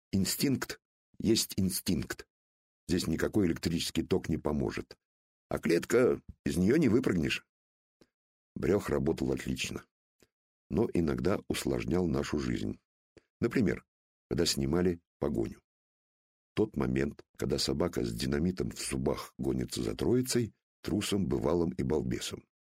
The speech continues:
На репетиции все проходило нормально. Мы вбегали в кадр один за другим, пробегали сто метров по дороге и тут выпускали Бреха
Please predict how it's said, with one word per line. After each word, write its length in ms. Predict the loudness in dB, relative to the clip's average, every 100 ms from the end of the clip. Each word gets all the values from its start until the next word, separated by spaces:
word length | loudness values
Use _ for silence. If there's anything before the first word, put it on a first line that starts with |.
| _ _ _ _ _ _ _ 2
На 80 | 4
репетиции 840 | 4 0 0 0 0 -2 -2 -4 _ _ 0
все 180 | 0
проходило 540 | 2 -2 -2 -2 0 2
нормально. 600 | 2 2 0 -4 -8 -14 _ _ _ _ _ _ _ 0
Мы 180 | 2
вбегали 500 | 4 2 2 4 2
в 120 | 0 0
кадр 320 | 0 0 -2
один 320 | -2 -2 -2
за 100 | -2
другим, 460 | -4 -2 0 0 -4 _ _ _ _ 0
пробегали 480 | 0 2 4 4 2
сто 220 | 0 0
метров 380 | 0 0 -4 -4
по 80 |
дороге 520 | -2 2 0 2 -2 -4 _ _
и 80 | -6
тут 240 | 0 -2 0
выпускали 500 | -2 -2 0 2 2
Бреха 580 | 2 2 2 0 -6